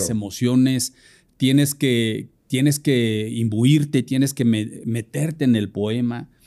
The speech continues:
Speaker 1: Claro.
Speaker 2: en la historia de lo que quiso también transmitir, ¿no? Este,
Speaker 1: Luego, a mí
Speaker 2: que lo
Speaker 1: me, a mí
Speaker 2: creo,
Speaker 1: me
Speaker 2: ¿no?
Speaker 1: pasaba mucho, no sé si a ti también, que empiezas a leerlo cuando al principio te lo empiezas a memorizar y cada vez que lo repites, como que dices, "Ah, caray".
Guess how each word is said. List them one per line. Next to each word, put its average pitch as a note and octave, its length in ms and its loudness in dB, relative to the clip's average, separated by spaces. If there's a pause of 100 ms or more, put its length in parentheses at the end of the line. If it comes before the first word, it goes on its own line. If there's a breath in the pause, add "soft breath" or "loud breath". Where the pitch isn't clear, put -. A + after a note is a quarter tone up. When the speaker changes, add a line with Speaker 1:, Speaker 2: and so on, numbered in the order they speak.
Speaker 1:
Claro. G#2 280 -8
Speaker 2:
en A#2 140 0
la B2 40 2
historia D3+ 460 0
de C3 80 2
lo A2 120 -4
que G#2+ 120 -10
quiso D3+ 300 -4
también A#2 380 -2
transmitir, A2+ 720 -4
¿no? A#2 320 -4
Este, - 320 -12
Speaker 1:
Luego, G2 240 -4
a A2 60 -4
mí - 60 -4
Speaker 2:
que D3 60 2
lo - 60 4
Speaker 1:
me, - 60 0
a - 40 -8
mí A2+ 60 -2
Speaker 2:
creo, C#3 140 2
Speaker 1:
me D3+ 80 2
Speaker 2:
¿no? C#3+ 40 -6
Speaker 1:
pasaba B2 300 -2
mucho, A2+ 300 0
no A2+ 120 0
sé G#2 60 -6
si - 60 -12
a - 20 -14
ti A#2 80 -6
también, F#2 400 -6 (640 soft breath)
que G#2+ 280 -4
empiezas C3+ 460 0
a G#2+ 60 -2
leerlo A2 320 -2
cuando G2 200 -6
al F2+ 40 -6
principio A2 340 -6
te - 80 -10
lo F#2 80 -6
empiezas A2 300 -6
a G2+ 60 -6
memorizar F2+ 680 -6 (920 soft breath)
y G2+ 100 -6
cada D3 300 2
vez D3 240 2
que C3+ 100 -4
lo A2 100 0
repites, A#2 600 -8
como F#2+ 260 -12
que A2 80 -14
dices, G#2+ 320 -10
"Ah, A#2 120 -12
caray". G#2+ 420 -12